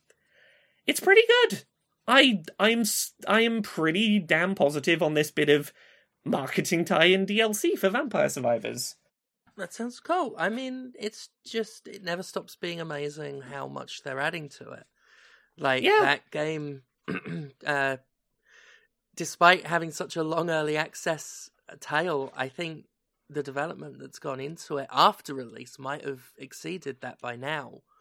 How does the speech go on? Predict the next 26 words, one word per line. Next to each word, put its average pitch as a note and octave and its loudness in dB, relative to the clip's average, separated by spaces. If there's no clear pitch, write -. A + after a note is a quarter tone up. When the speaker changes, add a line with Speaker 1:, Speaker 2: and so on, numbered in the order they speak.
Speaker 1:
Yeah, C#4+ 6
the G#3+ 2
am-, G#3 4
the A3+ 4
amount B3+ 4
of B3+ 2
additional G#3+ 2
content F#3+ 0
for E3 2
a D3+ 4
couple, F3 -2
a - -4
couple A#3 2
of G#3+ 0
quid G3 8
here F#3 2
and E3+ -2
there, D3 4
pick C#3+ -10
and D3 -4
choose C#3 -2
which C3+ -4
one C#3 -4
you're B2+ -2
interested F#3+ -4
in, F#3+ 2